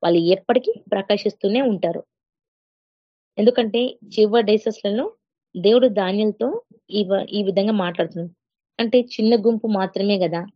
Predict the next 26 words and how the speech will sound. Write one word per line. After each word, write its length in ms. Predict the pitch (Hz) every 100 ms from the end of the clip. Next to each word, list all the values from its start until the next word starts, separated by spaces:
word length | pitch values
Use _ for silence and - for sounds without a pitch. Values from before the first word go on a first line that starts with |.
| _ _ _ -
ప్రతి 260 | 180 180
చోట్ల 420 | 220 - 208 196 220
తిరుగుతారు, 460 | 220 185 196 208
దేవుని 240 | 196 185 185
యొక్క 140 | 190
సువార్త 320 | 196 180 180
ప్రకటన 400 | 180 175 170 180
చేస్తారు, 500 | 196 - 190 220 -
అనేక 340 | 180 208 247 233
ఆత్మలను 440 | 214 208 214 359 _ _ _ -
ఆయనే 280 | 180 226 285
వైపు, 520 | 254 220 220 - -
ఆ, 100 | 185
దేవుని 380 | 180 180 190 240
వైపు 260 | 240 220 220
తిప్పుతారు 440 | - 170 - 202
కాబట్టి 460 | 180 170 170 302 440 _ _ _ -
వాళ్ళంతా 440 | 180 175 185 220
నిరంతరం 500 | 240 202 190 190 226
ప్రకాశన, 600 | 254 208 - 185 - 240 381 _ _ _ _ -
ప్రకాశిస్తూనే 720 | 190 190 202 196 - 196 196
ఉంటారు 440 | 240 202 165 165 - _ _ _ _
అని 160 | 214 226
ఈ 80 | -
వాక్యం 400 | 196 180 180 214
సెలవిస్తుంది. 680 | 254 196 175 175 - 170 175